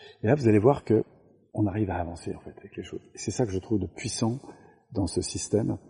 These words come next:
et qu'on peut retrouver dans un débat, qui est pas de s'opposer, mais un peu, un peu comme quand on le ferait en aïkido, c'est cet art qui consiste à absorber, euh, l'énergie de l'autre, de rentrer dans l'énergie de l'autre, c'est plutôt de révéler sa forme.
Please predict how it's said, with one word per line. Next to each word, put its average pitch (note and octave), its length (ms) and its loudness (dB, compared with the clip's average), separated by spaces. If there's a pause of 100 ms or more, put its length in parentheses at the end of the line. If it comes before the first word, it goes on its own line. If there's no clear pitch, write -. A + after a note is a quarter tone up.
(260)
et - 40 -14
qu'on G#2+ 160 0
peut C3+ 100 0
retrouver A2+ 300 4
dans G2 220 2
un F2 40 -2
débat, F2+ 320 -2 (640)
qui - 80 2
est A2 40 4
pas C#3 140 0
de A2+ 140 6
s'opposer, A2+ 640 2 (540)
mais G2+ 140 2
un G2 100 0
peu, B2+ 340 6 (1500)
un - 80 -6
peu - 160 -2
comme A2 220 2
quand - 240 -4
on G2+ 40 0
le F2+ 40 -4
ferait A2+ 340 -4
en F#2 200 0
aïkido, G#2+ 540 2
c'est G#2+ 160 -4
cet - 260 -2
art - 180 0
qui - 100 -10
consiste G2 400 -4
à G2 100 0
absorber, G#2+ 540 -2
euh, F#2+ 240 0
l'énergie F#2+ 400 -2
de F#2+ 60 -6
l'autre, - 260 -4 (440)
de G2 80 2
rentrer A#2 420 2
dans G#2 100 0
l'énergie G2+ 400 -2
de F#2 80 -6
l'autre, - 240 -4 (380)
c'est - 160 -4
plutôt A#2 280 0
de G2+ 80 8
révéler G#2+ 500 6
sa - 180 -6
forme. C3 460 -2